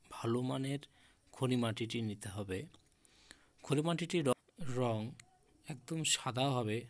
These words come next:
দুধের মতো সাদা রং হবে, এবং আপনি যদি ভেঙে দেখেন, তাহলে খুব সহজেই সেটি ভেঙে যাবে এবং গুঁড়ো গুঁড়ো হয়ে যাবে। তাহলেই বুঝবেন আপনি এক নম্বর খড়ি মাটিটি পেয়েছেন।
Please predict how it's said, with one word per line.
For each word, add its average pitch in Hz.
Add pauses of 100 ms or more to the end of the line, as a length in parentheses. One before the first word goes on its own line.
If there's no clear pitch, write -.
(260)
দুধের 123
মতো 120
সাদা 113
রং 110
হবে, 104 (1300)
এবং 147 (500)
আপনি 135
যদি 139
ভেঙে 123
দেখেন, 139
তাহলে 131
খুব 147
সহজেই 131 (480)
সেটি 135
ভেঙে 117
যাবে 123
এবং 123
গুঁড়ো 120
গুঁড়ো 117
হয়ে 101
যাবে। 98 (1300)
তাহলেই 143
বুঝবেন 139
আপনি 123
এক 113
নম্বর 123
খড়ি 117
মাটিটি 110
পেয়েছেন। 98